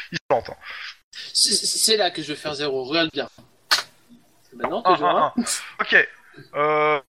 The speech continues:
Speaker 1: euh, c'est simple, ils vont le suivre jusqu'à que, bah, ils rentrent dans South Central, euh.
Speaker 2: Ouais, ils vont le perdre, quoi.
Speaker 1: C'est pas qu'ils vont le perdre, c'est qu'ils, ils vont se faire cad-, ils se font carnarder, en fait, à l'entrée de South Central parce que le gars, il a eu le temps d'appeler des potes.
Speaker 2: Ouais.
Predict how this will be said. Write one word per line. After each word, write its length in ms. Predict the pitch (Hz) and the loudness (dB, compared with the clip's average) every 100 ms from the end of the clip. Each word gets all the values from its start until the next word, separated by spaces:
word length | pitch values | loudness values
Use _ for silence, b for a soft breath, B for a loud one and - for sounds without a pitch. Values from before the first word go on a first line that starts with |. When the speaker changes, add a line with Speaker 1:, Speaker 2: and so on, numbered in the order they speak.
| - | -6
Speaker 1:
euh, 560 | 151 151 147 147 147 143 | -2 0 2 2 0 -2
c'est 140 | - 156 | -4 -2
simple, 340 | - 226 214 160 151 | 2 2 2 -6 -4
ils 80 | |
vont 100 | 160 180 | -4 -4
le 60 | |
suivre 400 | 180 220 233 202 | -2 -2 0 0
jusqu'à 420 | 160 170 - 196 | 0 -2 4 6
que, 340 | 202 196 175 160 | 6 2 0 2
bah, 260 | 165 147 | 4 4
ils 100 | 147 | 2
rentrent 160 | 147 175 | 0 -2
dans 80 | 165 | -2
South 220 | - 165 | -4 -4
Central, 520 | - 170 151 160 180 170 | -2 -4 0 4 4 4
euh. 1080 | 135 131 127 127 123 123 120 117 117 117 117 B B B B B | -2 -2 0 -2 -2 -2 -4 -4 -4 -4 -6 B B B B B
Speaker 2:
Ouais, 420 | 123 127 139 135 120 | -4 0 2 4 2
ils 80 | |
vont 120 | 120 123 | 2 -2
le 60 | 117 | 2
perdre, 280 | 127 117 | 2 2
quoi. 140 | - 120 120 - - - - - - | -4 -6 -8 -16 -20 -20 -20 -20 -12
Speaker 1:
C'est 60 | - | 6
pas 100 | 233 | 8
qu'ils 100 | 226 | 8
vont 80 | 190 | 4
le 60 | 180 | 2
perdre, 480 | 262 269 170 156 156 | 6 6 6 2 0
c'est 140 | 175 | -4
qu'ils, 180 | 165 196 185 | -4 -4 -4
ils 120 | 160 | -4
vont 100 | 196 | -4
se 80 | - | 4
faire 160 | 247 | 4
cad-, 200 | - 190 175 | 6 2 2
ils 80 | |
se 120 | 175 180 | -4 -4
font 140 | 226 | -2
carnarder, 520 | 233 190 175 170 175 | 2 4 4 2 0
en 80 | 196 | -2
fait, 160 | - 180 | 0 2
à 60 | |
l'entrée 220 | 147 156 180 | 2 2 2
de 60 | |
South 140 | 180 151 | 0 -4
Central 340 | - 170 226 | -6 2 2
parce 140 | 180 151 | 2 -4
que 80 | 147 | -2
le 60 | |
gars, 120 | 165 196 | 2 4
il 60 | |
a 180 | 147 139 | 6 4
eu 40 | 147 | 0
le 80 | |
temps 120 | 147 185 | -4 0
d'appeler 280 | 151 - 185 | 0 0 -4
des 100 | 156 | 0
potes. 300 | 196 175 131 127 _ _ _ _ - | 0 0 -2 -12 _ _ _ _ 4
Speaker 2:
Ouais. 220 | 165 - | 6 6